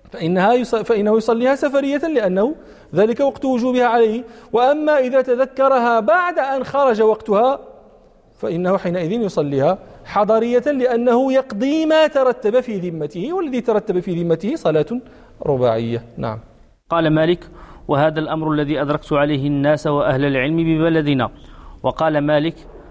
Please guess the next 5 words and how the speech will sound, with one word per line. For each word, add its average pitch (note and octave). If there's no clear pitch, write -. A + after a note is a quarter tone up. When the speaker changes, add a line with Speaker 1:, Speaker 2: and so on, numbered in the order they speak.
Speaker 2:
"الشفق F3
الحمرة E3+
التي E3
في D#3+
المغرب، D3+